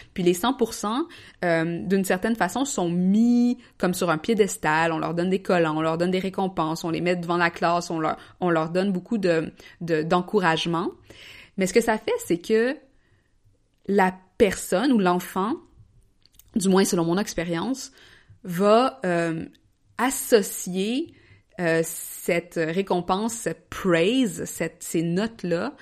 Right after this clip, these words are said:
avec sa valeur intrinsèque. Et que si,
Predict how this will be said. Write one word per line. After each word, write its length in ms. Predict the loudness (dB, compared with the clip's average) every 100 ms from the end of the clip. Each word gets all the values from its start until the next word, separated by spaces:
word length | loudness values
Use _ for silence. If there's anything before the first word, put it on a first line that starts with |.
| -20 -20 -4
avec 360 | -2 4 4 4
sa 180 | -2 2
valeur 380 | 2 2 2
intrinsèque. 840 | 0 -4 -6 -8 -6 -8 -10 -20 _ _ -20 -20 -20 -20 -20 _ -2
Et 720 | 2 4 4 4 2 0 -6 _ _ _ _ 0
que 120 | 0
si, 640 | 0 -6 0 2 2 -4